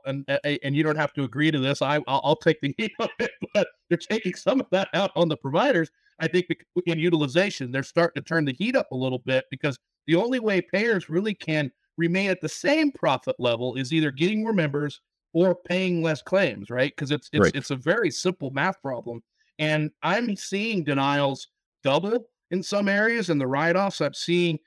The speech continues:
Speaker 1: uh, utilization review on inpatient ops and those things, the administrative burden kind of grow a little bit. I think that's, that's gonna stay. I, I think the labor thing might, might wane a little bit, but I'm really nervous for hospitals surrounding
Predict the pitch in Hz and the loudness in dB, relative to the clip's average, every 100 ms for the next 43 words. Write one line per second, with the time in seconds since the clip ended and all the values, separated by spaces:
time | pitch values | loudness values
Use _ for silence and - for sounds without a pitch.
0 | _ - 143 139 165 180 160 156 165 - | _ 0 0 2 2 4 4 4 2 0
1 | 151 147 127 160 170 160 156 _ _ - | -2 -2 0 2 2 2 -2 _ _ -2
2 | 143 135 160 - 175 156 143 - 151 175 | 0 0 -4 2 0 2 -6 -4 0 0
3 | - 139 143 175 - 180 180 - 139 135 | 0 0 2 2 2 0 0 -2 -4 0
4 | 175 175 - 160 143 - - 165 175 143 | 2 0 0 0 0 -4 0 0 0 -4
5 | - 151 143 - 127 135 151 185 202 202 | -2 -2 -2 -6 -2 2 4 2 -2 -4
6 | 185 226 220 _ _ _ - - 311 - | 0 0 0 _ _ _ -4 -2 -4 -2
7 | 254 - - - 196 302 - 330 254 - | -4 -4 -18 -2 -2 -2 0 2 2 -2
8 | - 180 208 208 170 160 156 - 220 214 | -4 -2 0 0 0 0 -2 -4 -6 -4
9 | 175 196 233 233 - 165 156 170 202 _ | 0 0 0 -2 -2 0 2 0 -2 _
10 | _ _ 151 170 196 156 156 156 143 147 | _ _ -2 0 0 0 2 2 2 4
11 | 170 165 127 139 170 170 202 285 262 170 | 2 0 0 0 2 0 0 0 0 0
12 | 143 190 190 - 143 147 147 - 139 139 | 0 0 -2 -4 0 0 0 -2 -6 -6
13 | - 135 143 156 156 | -6 -2 0 0 0